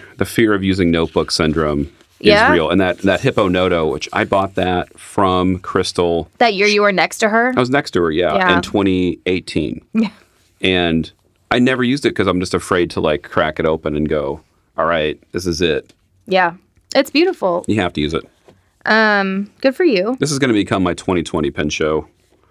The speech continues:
Speaker 2: I think that's a good
Speaker 1: and
Speaker 2: choice.
Speaker 1: future. So, eh, they're fun. I think, I think ha-, I, I think we've talked about this, but having, like, a dedicated pen show notebook is kind of fun because you look back and you, you can either have people sign it at,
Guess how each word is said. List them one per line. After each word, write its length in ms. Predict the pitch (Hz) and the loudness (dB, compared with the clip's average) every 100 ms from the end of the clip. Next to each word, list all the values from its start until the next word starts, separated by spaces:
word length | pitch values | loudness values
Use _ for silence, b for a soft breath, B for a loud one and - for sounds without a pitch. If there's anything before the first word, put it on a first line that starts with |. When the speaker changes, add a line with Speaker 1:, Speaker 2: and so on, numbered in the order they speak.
| - | -2
Speaker 2:
I 80 | 262 | 0
think 140 | 294 | 2
that's 140 | 294 | 2
a 60 | 262 | 0
good 160 | 220 214 | 0 0
Speaker 1:
and 80 | |
Speaker 2:
choice. 360 | 220 208 196 - | 2 0 -2 -12
Speaker 1:
future. 500 | _ - 82 90 80 - | _ -4 -2 0 -2 -4
So, 440 | - - - 80 78 _ _ _ _ _ _ _ - | -8 -8 -6 -8 -8 _ _ _ _ _ _ _ -4
eh, 120 | 370 349 _ _ _ _ _ _ _ _ _ | -2 -4 _ _ _ _ _ _ _ _ _
they're 80 | 165 | -2
fun. 300 | 165 151 - _ _ _ _ _ _ _ _ _ - | 0 0 -2 _ _ _ _ _ _ _ _ _ -12
I 40 | 131 | -2
think, 180 | 147 - | -2 0
I 60 | |
think 140 | 143 151 | 0 2
ha-, 160 | 123 95 107 - | 0 0 -2 0
I, 160 | 107 - | -2 -2
I 40 | |
think 160 | 120 135 | -2 0
we've 100 | 92 | 0
talked 240 | 85 85 | 0 -2
about 140 | 82 78 | -4 -6
this, 120 | 78 | -6
but 120 | 80 | -2
having, 200 | 90 85 | 0 0
like, 140 | 82 | 0
a 40 | 82 | -2
dedicated 640 | 76 78 80 - 82 78 | -2 0 0 0 0 -2
pen 200 | - 82 | -2 -2
show 180 | 80 - | 0 -2
notebook 480 | 78 78 - 78 - | -2 -4 -4 -6 -4
is 220 | 71 - | -6 -6
kind 280 | - - 76 | -6 -6 -6
of 80 | - | -8
fun 420 | - 76 58 71 b b b b - | -6 -6 -6 -12 b b b b -10
because 280 | - 82 | -2 -2
you 100 | 85 85 | 0 0
look 160 | 82 | 0
back 280 | 87 78 76 | 0 -2 -2
and 120 | 78 | -2
you, 240 | 76 76 - _ | -2 -4 -10 _
you 80 | |
can 120 | - 98 | -4 -2
either 140 | 80 | 0
have 180 | 85 - | -2 -2
people 220 | 92 - | -4 -4
sign 320 | - 110 101 | -2 0 0
it 180 | 98 92 _ _ | -2 -4 _ _
at, 220 | 85 73 | -4 -4